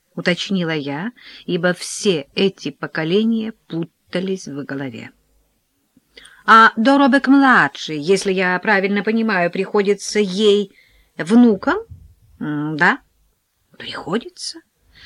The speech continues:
рассеянно бросила Тереса, утонув в воспоминаниях. Какая сложная штука жизнь.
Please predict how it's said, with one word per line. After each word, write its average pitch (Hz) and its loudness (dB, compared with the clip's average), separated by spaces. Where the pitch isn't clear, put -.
рассеянно 175 -2
бросила 160 -6
Тереса, 170 -6
утонув 202 -2
в 147 -14
воспоминаниях. 180 -8
Какая 185 -4
сложная 339 -2
штука 285 -4
жизнь. - -10